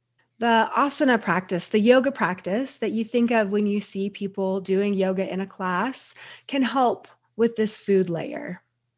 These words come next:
But it primarily actually works on the second layer in,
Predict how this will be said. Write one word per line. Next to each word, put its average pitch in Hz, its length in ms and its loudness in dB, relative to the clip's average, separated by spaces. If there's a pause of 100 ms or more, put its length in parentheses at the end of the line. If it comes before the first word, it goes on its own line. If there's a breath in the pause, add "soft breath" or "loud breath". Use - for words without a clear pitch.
(140)
But 240 320 2
it - 200 -2
primarily 240 1120 2
actually 247 380 -4
works 214 460 -2
on 190 200 -4
the 202 120 -4
second 269 460 -6
layer 185 300 -2
in, 175 520 -4